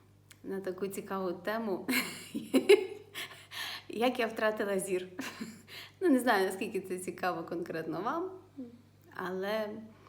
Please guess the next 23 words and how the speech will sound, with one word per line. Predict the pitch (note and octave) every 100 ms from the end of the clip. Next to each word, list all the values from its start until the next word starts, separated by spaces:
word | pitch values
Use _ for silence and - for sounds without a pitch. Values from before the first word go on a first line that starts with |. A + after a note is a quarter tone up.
| - - -
я | F#3 F#3+
знаю, | G3 G3
що | F#3+ - F#3
для | F3+ F3 F3 E3+
багатьох | E3+ E3+ F#3 F#3+ F#3+ F#3+
людей, | F3+ E3+ G3+ C4 B3+ -
які, | F#3 F3+ F3+ F3+ E3+
м, | E3+ E3 - - - -
втрачають | - G3 F#3 F3+ E3 D#3+ E3
зір, | F3+ A3 A#3+ - - - - -
це | E3+ E3 E3+ E3+ E3+ F3 - - F#3
може | F#3 E3+
бути | F3 E3
корисна | - G3 F3 D3+
інформація. | D3 D3+ D#3 D3 D3 C#3 - - - - - - - - - - - - - -
Отже, | C#4 A3+ A3+ G#3+ -
повернемося, | A#3 G3+ G3+ B3+ D4 C4+ C4 A#3 A3+ A3 A3 - - -
е, | - E3 F3 F3 - -
в | -
час | - A#3 C4 - -
двадцять | F#3+ F3+ G#3+ A3 G3+
років | F#3+ G3+ - D#3+
назад, | E3+ D#3+ F#3+ A#3 -